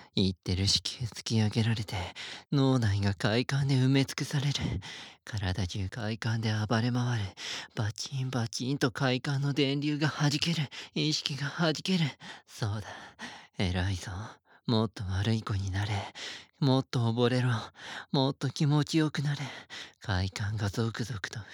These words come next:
膨らんでいく。大きな快感と幸福感が押し寄せる。大きな幸福と絶頂が来る。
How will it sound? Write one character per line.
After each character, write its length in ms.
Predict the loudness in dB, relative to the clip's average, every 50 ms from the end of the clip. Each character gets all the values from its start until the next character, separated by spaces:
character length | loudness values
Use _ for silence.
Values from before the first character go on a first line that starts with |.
| -8
膨 120 | -4 -4 -2
ら 140 | 0 0 -2
ん 40 | -2
で 80 | -2 -4
い 120 | -4 -4
く。 120 | -6 -8 -8 -10 -10 -12 -14 -16 -16 -18 -16 _ -2
大 220 | 0 2 2 2 2
き 140 | 0 0 0
な 140 | 0 0 0
快 320 | 0 0 2 2 2 0
感 240 | 0 0 0 0 0
と 140 | 0 -2 -2
幸 260 | -2 0 0 0 0
福 220 | 0 -2 -2 -4 -2
感 220 | 0 -2 -2 -2 -2
が 140 | -2 0 0
押 100 | -2 -2
し 180 | -2 0 0
寄 100 | 0 0 0
せ 160 | 0 0 2
る。 180 | 2 2 0 0 -4 -6 -6 -6 -6 -2 2
大 280 | 4 4 6 6 4
き 120 | 4 4 2
な 160 | 4 2 2
幸 280 | 4 4 6 6 6 4
福 240 | 2 0 -4 -2 0
と 140 | 2 2 4
絶 200 | 4 4 4 4
頂 200 | 2 0 0 2
が 180 | 2 2 0
来 160 | 0 2 2
る。 80 | 2